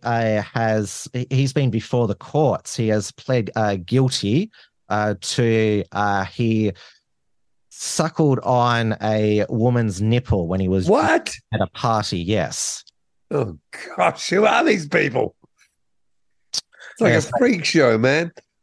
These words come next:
Speaker 2: All right, so the early voting's underway. There's no chance, I take it, no, no statistical possibility that, that this thing could flip back.
Speaker 1: Well, unless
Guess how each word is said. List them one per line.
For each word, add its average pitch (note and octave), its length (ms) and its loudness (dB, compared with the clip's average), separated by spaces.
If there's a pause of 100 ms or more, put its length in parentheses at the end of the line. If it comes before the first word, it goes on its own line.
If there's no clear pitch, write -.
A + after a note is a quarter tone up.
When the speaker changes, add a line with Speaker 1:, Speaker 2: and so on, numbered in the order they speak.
Speaker 2:
All D#3 120 6
right, D#3 220 4
so E3 120 2
the D#3 120 4
early E3+ 160 4
voting's D3 380 2
underway. A#2+ 320 2
There's B2 180 -2
no D#3+ 160 2
chance, B2+ 760 -6 (340)
I G2+ 120 2
take G2+ 300 2
it, G#2 180 0 (640)
no, C#3 340 4 (160)
no B2+ 200 2
statistical A#2 840 -2
possibility G2+ 760 2
that, G2 180 0 (200)
that F#2 240 -6
this G2+ 180 -2
thing F#2+ 180 0
could E2 220 -6
flip F2+ 300 -2 (360)
back. F2+ 200 2
Speaker 1:
Well, D#3+ 380 2
unless E3 680 2